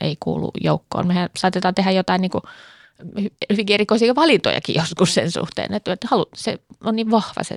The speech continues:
tarve kuulua joukkoon ja se pitäisi muistaa ihan kaikkien, kaikkien kohdalle, että se on se sama, ö,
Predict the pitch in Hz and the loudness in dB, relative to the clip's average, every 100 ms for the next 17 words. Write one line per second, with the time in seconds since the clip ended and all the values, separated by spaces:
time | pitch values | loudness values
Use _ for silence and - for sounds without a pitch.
0 | - 170 147 - - - - 185 185 180 | -4 0 0 -2 -8 -6 -4 -2 0 0
1 | - - - - 180 - - - 233 - | -2 -4 -4 0 -2 -2 -16 -4 -2 0
2 | 208 233 - 214 202 180 170 - - 175 | 2 2 2 2 2 0 -2 -2 -4 -4
3 | - - - - - - 175 - 175 175 | -10 -20 -20 -20 -4 0 2 2 2 2
4 | 160 160 160 - 180 175 - - - 170 | 2 2 0 0 -2 0 -4 -2 2 4
5 | 151 160 - - - _ - 156 | 4 0 -4 -20 -20 _ -8 -8